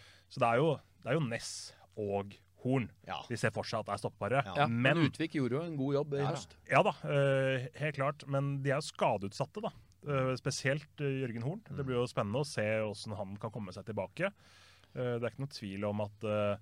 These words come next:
Speaker 1: han blir ekstremt viktig for det
Speaker 2: Mm.
Speaker 1: limet, limet
Speaker 2: Ja, ja.
Speaker 1: bak der.
Speaker 2: Det er, eh,
Speaker 3: Men
Speaker 2: avgjørende.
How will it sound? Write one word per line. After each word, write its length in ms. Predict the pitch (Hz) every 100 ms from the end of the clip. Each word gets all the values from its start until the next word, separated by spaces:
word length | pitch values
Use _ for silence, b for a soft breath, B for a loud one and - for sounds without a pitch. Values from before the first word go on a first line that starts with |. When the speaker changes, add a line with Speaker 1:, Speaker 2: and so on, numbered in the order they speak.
| b b b b - - -
Speaker 1:
han 220 | - 117
blir 140 | 113 -
ekstremt 880 | 107 - - - - 104 101 104 117
viktig 300 | 110 - 127 - -
for 80 | 113
det 100 | 101
Speaker 2:
Mm. 40 | 101
Speaker 1:
limet, 600 | 90 104 104 104 104 110
limet 200 | 104 90
Speaker 2:
Ja, 0 |
ja. 100 | 78
Speaker 1:
bak 200 | 95 -
der. 100 | 135
Speaker 2:
Det 360 | 147 - - 98
er, 340 | 87 82 80
eh, 680 | 85 82 82 - - - 139
Speaker 3:
Men 160 | 151
Speaker 2:
avgjørende. 100 | 135